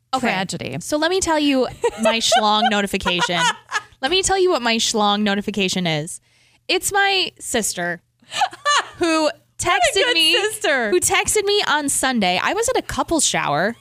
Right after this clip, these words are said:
Speaker 1: My <laughs> friends were getting married. I'm at a couple's shower surrounded by, like,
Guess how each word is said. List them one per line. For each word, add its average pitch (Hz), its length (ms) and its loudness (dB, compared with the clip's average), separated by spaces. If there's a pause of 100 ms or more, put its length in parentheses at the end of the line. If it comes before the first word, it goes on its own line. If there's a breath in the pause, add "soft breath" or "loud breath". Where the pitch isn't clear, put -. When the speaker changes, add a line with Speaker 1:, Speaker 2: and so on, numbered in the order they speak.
Speaker 1:
My 226 140 -2 (260)
<laughs> - 300 -4
friends 381 300 0
were 415 80 2
getting 285 260 0
married. 196 380 0
I'm 311 140 0
at 480 140 2
a - 40 -4
couple's 277 320 0
shower 180 320 2
surrounded 240 520 0
by, 202 300 2
like, 180 420 0